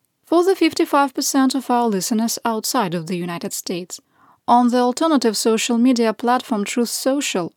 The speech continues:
former president and presidential hopeful Donald Trump publicly called for Republican leaders in the House and Senate to block further aid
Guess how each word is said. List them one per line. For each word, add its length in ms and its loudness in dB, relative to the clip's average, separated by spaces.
former 340 0
president 640 -4
and 180 -4
presidential 680 0
hopeful 460 0
Donald 360 -2
Trump 420 -2
publicly 520 2
called 340 -2
for 180 -2
Republican 680 -2
leaders 360 -4
in 120 -4
the 160 -6
House 240 -2
and 220 -6
Senate 420 -4
to 160 0
block 480 0
further 440 -4
aid 200 -2